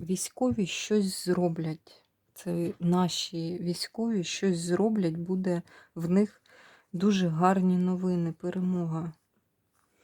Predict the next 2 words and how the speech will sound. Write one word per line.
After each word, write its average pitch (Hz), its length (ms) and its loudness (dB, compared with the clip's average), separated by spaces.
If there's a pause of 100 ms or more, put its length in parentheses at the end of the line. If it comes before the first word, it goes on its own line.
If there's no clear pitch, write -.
(1400)
От. 165 420 -6 (920)
Там 165 380 -4